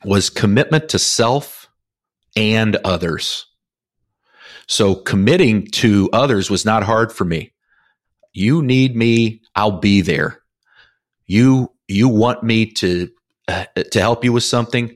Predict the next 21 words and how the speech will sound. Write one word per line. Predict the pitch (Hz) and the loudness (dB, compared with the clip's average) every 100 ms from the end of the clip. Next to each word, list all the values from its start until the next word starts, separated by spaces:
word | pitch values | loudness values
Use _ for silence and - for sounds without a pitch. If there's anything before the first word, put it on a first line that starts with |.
| _ | _
you | 98 104 | -4 -4
can | 85 | -6
count | - - 107 104 | -8 -2 0 2
on | 87 78 | 0 -2
it. | 82 - _ _ _ _ _ _ _ _ _ _ - - - - | -6 -12 _ _ _ _ _ _ _ _ _ _ -20 -20 -20 -16
But | 87 107 - | -4 -4 -2
commitment | 123 135 - 131 | 0 0 2 0
to | 98 | -2
self | - 180 156 - | 0 2 2 0
sometimes | 131 110 - 110 101 - | 0 0 0 0 0 -2
got | 101 90 | -4 -2
sacrificed. | - 98 98 - - 85 69 - - - - _ _ _ _ - | -2 -2 -2 -6 -6 -4 -4 -6 -10 -14 -20 _ _ _ _ -6
So | - 98 | -2 0
where | 139 | 2
was | 185 - | 0 -2
the | 107 | -4
balance | 80 101 104 120 98 - | -4 -2 0 2 0 -2
in | 92 | -2
that | 82 85 | -2 -4
for | - 90 | -6 -6
me? | 80 64 | -4 -6